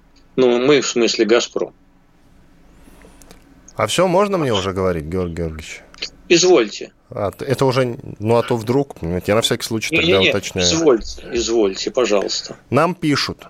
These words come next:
Speaker 2: Георгий Георгиевич, друзья, я
Speaker 1: Да.
Speaker 2: обращаюсь к нашей аудитории, вы тоже можете нам писать. WhatsApp, Viber или Telegram, единый чат для сообщений, номер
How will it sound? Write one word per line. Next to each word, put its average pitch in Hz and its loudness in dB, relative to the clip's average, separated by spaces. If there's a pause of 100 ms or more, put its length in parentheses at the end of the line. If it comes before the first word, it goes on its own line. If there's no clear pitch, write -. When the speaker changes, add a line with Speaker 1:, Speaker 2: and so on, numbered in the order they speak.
(180)
Speaker 2:
Георгий 95 0
Георгиевич, 85 -2
друзья, 107 2
я 139 4
Speaker 1:
Да. 120 6
Speaker 2:
обращаюсь 101 -4
к - -8
нашей 98 -4
аудитории, 92 0
вы 101 -4
тоже 85 -4
можете 78 -6
нам 76 -4
писать. - 0
WhatsApp, 131 -2
Viber 85 0
или 73 -4
Telegram, 92 0
единый 85 -2
чат 78 -4
для 78 -6
сообщений, 120 0
номер 92 0